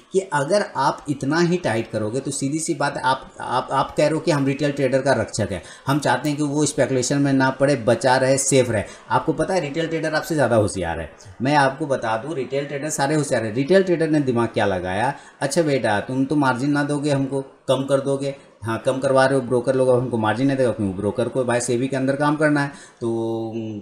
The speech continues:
क-, मजबूर है वो, वो क्या कर सकता है? तो इन्होंने क्या किया कि "अच्छा ठीक है, तो, तो stock में ना तुम equity में नहीं दोगे ना, equity cash में नहीं दोगे ना तुम हमको, मैं, हम चले जाते हैं option में।"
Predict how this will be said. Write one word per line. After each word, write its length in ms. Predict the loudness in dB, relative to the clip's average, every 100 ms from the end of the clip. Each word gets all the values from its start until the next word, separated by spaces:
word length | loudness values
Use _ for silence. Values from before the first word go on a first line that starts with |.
| -14 -18 -4
क-, 100 | -4 -2
मजबूर 420 | -2 6 10 10
है 60 |
वो, 140 | 10 6
वो 140 | 2
क्या 180 | 2 2
कर 140 | 0
सकता 220 | -2 -4 -8
है? 60 |
तो 100 | -10 -6
इन्होंने 400 | -4 0 2 0
क्या 200 | -2 -4
किया 300 | -4 -4 -6 -8 -16 -10
कि 60 |
"अच्छा 160 | -4 -4
ठीक 280 | 2 4 4
है, 140 | 2 0
तो, 160 | -2
तो 240 | 2 2 0
stock 460 | 2 4 4 2
में 100 | 0
ना 100 | 0
तुम 200 | 0 2
equity 440 | 2 2 -2 2 2
में 180 | 4
नहीं 200 | 6 6
दोगे 320 | 4 2 4 4
ना, 160 | 4 2 -10 -20 -6
equity 500 | -6 2 2 2 -2
cash 440 | 0 2 4 4 2
में 100 | 4
नहीं 160 | 4
दोगे 280 | 4 2 2
ना 120 | 0
तुम 140 | 0 2
हमको, 220 | 4 2
मैं, 140 | -2 -4 -20 -8
हम 280 | 2 4 4
चले 260 | 4 2 2
जाते 240 | 0 0
हैं 80 | 0
option 360 | 0 0 0 0
में।" 200 | -4